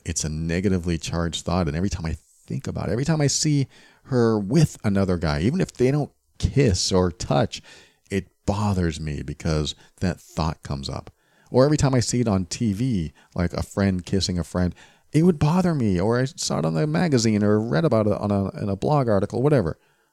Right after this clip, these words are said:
It would bother me and it would become an emotional trigger. And in that moment, and who knows, it might last for hours, but in that moment, I feel bad. I feel angry. I feel hurt.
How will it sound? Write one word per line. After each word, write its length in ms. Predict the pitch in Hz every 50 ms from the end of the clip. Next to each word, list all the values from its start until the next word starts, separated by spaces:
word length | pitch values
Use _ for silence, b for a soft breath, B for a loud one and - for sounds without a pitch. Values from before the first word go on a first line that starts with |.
| _ _ _
It 80 | 120 123
would 200 | 127 131 110 98
bother 320 | 101 101 101 101 98 98
me 280 | 87 80 78 80 82 -
and 120 | - 98 90
it 40 |
would 160 | 87 90 85 85
become 280 | 92 87 - 101 95
an 60 | 101
emotional 320 | 95 92 87 87 - - 80
trigger. 280 | - 82 80 80 82
And 300 | - - 90 85 82 82 - _
in 180 | - 117 120 113
that 200 | 110 110 110 -
moment, 560 | 101 110 123 143 151 139 104 92 98 - - - _ _ _ _ _ _ _ -
and 160 | 87 87 87
who 80 | 101
knows, 180 | 107 127 131 104
it 60 | 82
might 160 | 80 82 -
last 180 | 85 85 85 -
for 140 | - 82 -
hours, 320 | 98 104 90 82 85 82
but 160 | - - 95
in 100 | 104 127
that 160 | 139 135 123 -
moment, 480 | - - - 151 131 110 101 101 - b b b b b b b b -
I 140 | 85 85
feel 380 | 85 - - - 90 87 85 82
bad. 720 | 69 73 - _ - 80 76 71 65 - - - - - - _ _ _ _ _ _ _ _ -
I 120 | 80 85
feel 360 | 82 - - 101 110 120 120 127
angry. 680 | 131 151 165 165 151 139 110 92 78 73 85 90 - _ _ _ _ _ _ _ _ _
I 120 | 87 90
feel 360 | 90 - - 98 98 95 92 82
hurt. 420 | 73 80 90 78 69 - - -